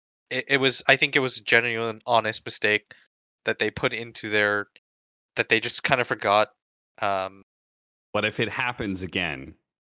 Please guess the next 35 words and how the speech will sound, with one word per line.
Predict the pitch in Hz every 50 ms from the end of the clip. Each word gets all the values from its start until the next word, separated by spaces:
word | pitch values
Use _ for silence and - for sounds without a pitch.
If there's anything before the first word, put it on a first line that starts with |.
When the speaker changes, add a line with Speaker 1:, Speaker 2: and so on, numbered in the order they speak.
| _ _ _ _ _ _ _ _ _ _ _
Speaker 2:
we'll | 82 82 87 90
drop | 76 92 95 92 90 85 -
the | 87 80
podcast | 78 80 78 78 76 - - - - 73 76 - -
that | - 71
is | 71 - -
just | - - - - -
Speaker 1:
Oh, | 143 139
Speaker 2:
ten | 127 -
Speaker 1:
for | 117
Speaker 2:
seconds | - -
Speaker 1:
sure. | 127 135 123 104
If | 92 82
Speaker 2:
long. | 82 73 71 135 76 73 -
That | - - 85 85
is. | 82 95 98 - -
Speaker 1:
All | 120 123
right, | 117 107 - _
motherfucker, | 127 147 170 214 196 - 175 - - 185 180 - -
if | 147 147 - - - _ _ _ _ 147
J | 139 127 160 170 170
M | 165 147 143
R, | 120 107
this | 117 151 170
is | 170 156
a | 135
public | - - - 170 139 139 117 - _ _ _ _ -
threat, | 123 135 139 135 113
motherfucker. | 113 110 110 104 - 113 - 127 110 107
You | 92 - 156
drop | 156 175 170 165 135
our | 151
Speaker 2:
<laughs> | 151 156
Speaker 1:
roster | 131 147 151 - 156
again, | 151 143 160 156 151 151